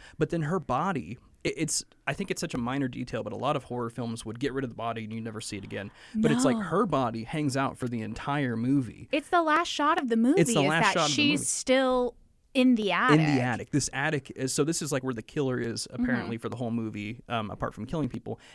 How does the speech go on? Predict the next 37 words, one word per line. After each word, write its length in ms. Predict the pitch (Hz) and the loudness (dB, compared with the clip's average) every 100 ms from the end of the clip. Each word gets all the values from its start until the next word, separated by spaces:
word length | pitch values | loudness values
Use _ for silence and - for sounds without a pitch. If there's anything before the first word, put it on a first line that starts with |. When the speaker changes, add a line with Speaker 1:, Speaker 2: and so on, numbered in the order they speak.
| - | -12
Speaker 1:
And 140 | - 135 | -2 0
it's 140 | 123 | 0
just, 240 | - 131 123 | -2 -2 -2
like, 180 | 117 | -4
it's 140 | 117 120 | -6 -10
haunting 460 | - 147 143 113 | -4 -4 -2 -6
because 200 | 107 117 | -6 -6
he's 140 | 117 120 | -8 -8
just, 200 | 117 - | -8 -8
like, 160 | 101 | -10
above 300 | 110 170 180 | -6 -2 -2
you, 180 | 170 170 | -2 -4
but 140 | 131 123 | -4 -4
also 360 | 127 - 123 | -4 -2 -4
it's 100 | 117 | -4
like, 240 | 113 - - _ | -6 -8 -14 _
y-, 540 | 117 113 98 135 139 - - | -18 -18 -14 -12 -12 -14 -4
I 100 | 139 | -2
don't 100 | 170 | 0
know, 140 | 160 - | 0 -2
it 100 | 131 | -4
just 180 | 147 - | -4 -2
works 320 | 127 139 - | -2 -2 -4
so 280 | - - 127 | -6 -2 0
well. 260 | 113 101 277 | -2 -2 2
Speaker 2:
And 180 | 311 | 2
really 220 | 302 359 370 | 2 0 0
excellent 400 | 330 294 226 220 | 0 0 0 -2
use 160 | 214 | -4
of 120 | 190 | -6
killer 300 | - 233 208 | 0 0 2
cam 320 | 196 190 170 160 | -2 -4 -4 -6
in 80 | 151 | -6
this 180 | 165 214 | -6 -6
movie, 300 | 175 151 - | -6 -8 -2
too. 100 | 135 | -2
Speaker 1:
Yeah, 260 | 110 80 | -2 -6